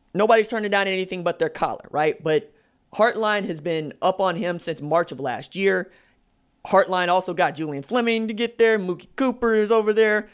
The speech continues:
Garrett Wilson is over there. And Justin Fields is gonna be gone. So how do you feel about Kyle McCord being your guy, or Jack Miller, or C J Stroud, or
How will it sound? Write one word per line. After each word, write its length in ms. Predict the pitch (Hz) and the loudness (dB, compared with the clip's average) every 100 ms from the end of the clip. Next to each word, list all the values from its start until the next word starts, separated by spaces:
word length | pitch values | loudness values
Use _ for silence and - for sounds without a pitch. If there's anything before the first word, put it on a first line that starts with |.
| _ _ _ | _ _ _
Garrett 400 | 170 196 170 107 | 2 4 4 -2
Wilson 380 | 147 262 247 240 | 0 2 2 2
is 140 | 220 | 2
over 240 | 208 208 208 | 2 2 4
there. 360 | 214 208 202 - _ _ _ _ 185 | 2 2 0 -6 _ _ _ _ -2
And 180 | 180 | 0
Justin 280 | 180 214 214 | 2 0 -2
Fields 340 | 220 220 208 185 | 2 2 2 -2
is 100 | - _ _ _ _ _ _ _ _ _ _ 110 143 | -12 _ _ _ _ _ _ _ _ _ _ -14 -2
gonna 260 | 202 254 269 | 2 2 0
be 120 | 208 | -4
gone. 560 | 139 269 330 131 147 | 4 6 6 4 -6
So 260 | 220 185 175 | -2 2 4
how 160 | 175 220 | 4 0
do 80 | |
you 120 | 220 180 - | 0 -10 -8
feel 220 | 226 214 | 0 2
about 220 | 196 190 | 2 0
Kyle 200 | 208 196 | -2 -2
McCord 500 | 175 - 214 180 147 | -2 0 2 2 -4
being 480 | 170 175 165 143 135 | -8 -6 -4 -8 -2
your 260 | 170 208 | 4 4
guy, 280 | 160 127 82 | 4 -2 0
or 140 | 165 156 | 0 0
Jack 300 | 180 180 165 | 0 0 -2
Miller, 260 | 151 156 | -4 -2
or 160 | 147 160 | 0 0
C 180 | 180 156 | -4 -6
J 140 | 165 | -6
Stroud, 380 | - 147 151 | -4 -2 -2
or 100 | 147 | -2